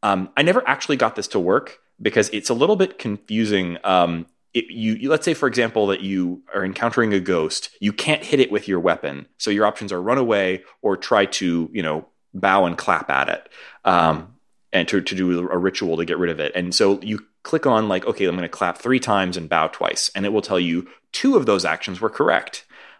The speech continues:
Um, but that's very little information. So, like, "Okay, well, maybe, maybe I need to, uh, bow twice and clap three times. Let me try that." And it'll still say, like, "Two of those actions were correct," or maybe none of them are now or something.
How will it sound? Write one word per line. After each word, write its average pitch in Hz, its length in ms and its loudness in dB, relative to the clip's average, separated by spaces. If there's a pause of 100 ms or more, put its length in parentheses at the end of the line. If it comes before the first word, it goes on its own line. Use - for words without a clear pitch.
(100)
Um, 90 260 -2
but 127 100 0
that's 147 140 -4
very 156 240 0
little 131 240 4
information. 87 640 -6
So, 87 180 0
like, 78 260 0
"Okay, 95 160 -4
well, 85 260 0
maybe, 85 300 -2
maybe 80 240 0
I 87 40 2
need 87 160 -2
to, 85 260 2 (260)
uh, 71 240 2 (140)
bow 87 380 0
twice 92 400 0
and 87 100 -8
clap - 280 0
three 107 120 -4
times. 165 380 -2
Let - 60 -8
me 117 60 -8
try 113 260 2
that." 113 320 0 (240)
And 104 100 0
it'll 113 160 -2
still 127 240 0
say, 107 220 -2
like, 87 260 -2 (140)
"Two 277 200 2
of 160 80 2
those 104 160 2
actions 104 380 -2
were 151 100 -4
correct," 190 560 -4
or 90 440 0
maybe 95 320 -8
none 117 240 0
of 147 100 4
them 98 140 0
are 78 120 -2
now 73 300 -4
or 78 80 -2
something. 85 400 -8